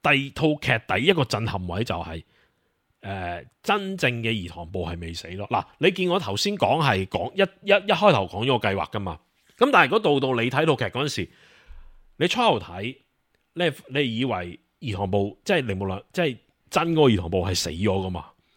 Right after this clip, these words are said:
咁但係而家去到第-，去到之後，即係阿黑木美沙，即係佢嗰個，佢嗰個分，即係分咗居嗰個，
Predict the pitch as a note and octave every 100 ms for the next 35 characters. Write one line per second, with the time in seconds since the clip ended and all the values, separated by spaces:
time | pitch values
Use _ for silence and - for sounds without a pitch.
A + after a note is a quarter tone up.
0 | - _ _ - A#3+ D#3+ G#2 E3 D3+ A2+
1 | A2 F#2 F#2+ A2+ - B2+ C3 B2 E3 C3+
2 | G2+ F#2 - E3 A2+ - _ - - B2+
3 | A#2+ C#3+ D#3+ G#2 G#2+ C3 B2 A#2+ B2+ -
4 | - - _ _ _ - C#3+ A2 G2 G#2+
5 | A2+ A#2 G#2 F#2+ F#2+ F#2 F2+ F#2 F#2+ -
6 | _ - G#2+ B2 A#2 G2 B2+ C3 - -
7 | - C3+ C3 B2 G#2+ B2 A#2 A2 G#2